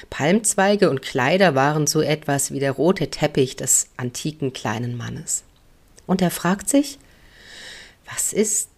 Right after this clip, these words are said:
der rote Teppich meines Herzens? Was ist der rote Teppich in einer Beziehung, die im Glauben geschieht und nicht zwischen Menschen aus Fleisch und Blut?“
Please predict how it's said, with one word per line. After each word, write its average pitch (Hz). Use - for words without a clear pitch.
der 127
rote 151
Teppich -
meines 127
Herzens? 269
Was 196
ist -
der 214
rote 208
Teppich 240
in 196
einer 151
Beziehung, 240
die 202
im 196
Glauben 220
geschieht 143
und 147
nicht 240
zwischen 160
Menschen 185
aus 147
Fleisch 156
und 147
Blut?“ 220